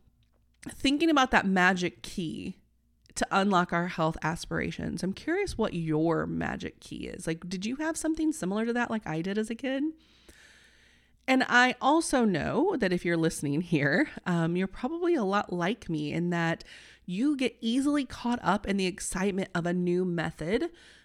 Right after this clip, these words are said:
a new how, a new method to your health aspirations, especially when it seems like everyone else around you is jumping on the same bandwagon. The promise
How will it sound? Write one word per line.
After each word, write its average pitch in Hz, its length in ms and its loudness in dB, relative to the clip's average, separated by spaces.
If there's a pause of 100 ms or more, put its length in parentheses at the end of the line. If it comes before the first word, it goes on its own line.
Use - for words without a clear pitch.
a 170 80 2
new 180 200 4
how, 185 420 4
a 240 80 4
new 170 180 2
method 175 760 2 (120)
to 185 280 -2
your 170 200 2
health 170 280 2
aspirations, 151 640 -4
especially 196 480 -2
when 330 140 0
it 262 60 -6
seems 214 280 -2
like 196 200 -2
everyone 185 440 -2
else 170 280 -2
around 156 480 -4
you 196 140 -4
is 190 180 -4
jumping 170 340 -2
on 165 140 -2
the 165 60 -2
same 156 280 -4
bandwagon. 151 720 -6 (1300)
The 196 140 4
promise 233 580 2